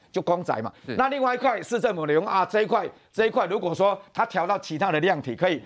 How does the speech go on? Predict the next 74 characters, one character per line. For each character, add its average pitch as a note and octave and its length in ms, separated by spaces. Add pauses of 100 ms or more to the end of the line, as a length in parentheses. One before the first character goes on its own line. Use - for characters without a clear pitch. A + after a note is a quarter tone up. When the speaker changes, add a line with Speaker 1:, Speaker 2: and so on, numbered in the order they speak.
(160)
Speaker 1:
可 F3 100
以 F#3 60
有 D3 180 (220)
更 G#3 180
多 G3 120
的 F3 100
户 F3 180
数 E3+ 160
的 D3+ 80
话， D#3+ 240
Speaker 2:
对。 A2 120
Speaker 1:
这 A#3+ 120
一 A#3 40
块 A#3 180
它 G3+ 160
另 G#3 160
外 G#3 180 (220)
要 A3+ 120
标 G#3 260
售， G3+ 320
这 A#3 100
是 A#3+ 100
可 F3 240
以 F3 120
的。 C#3 80
Speaker 2:
嗯。 B2 40
Speaker 1:
那 F3 120
只 D#3 60
是 D3 60
说 F#3+ 160 (200)
标 G3+ 180
售， G3+ 160
刚 F#3+ 160
刚 F#3+ 60
大 F#3 120
家 F#3 140
一 - 20
直 D#3 40
在 E3+ 100
质 C#3+ 180
疑 D3 60
说 - 80
啊， - 120 (280)
那 G3+ 140
个 G3+ 80
有 D3+ 80
没 F#3 80
有 E3+ 60
利 F3 140
益 E3+ 60
回 C3+ 140
避 D3+ 160
的 C3+ 40
问 C#3 140
题， A#2 160 (240)
有 D3 180
没 G3+ 80
有 F#3 80
跟， F#3 340 (100)
呃， C#3 140
总 C#3+ 180
泰 G3 120
建 F#3+ 220
设 F#3 200
跟 F3+ 140
它 F#3 120
有 D#3+ 40
没 F3+ 60
有 F3 80
利 E3+ 260
益 E3 60
关 E3 260
系？ D#3+ 220
Speaker 2:
嗯。 A#2 100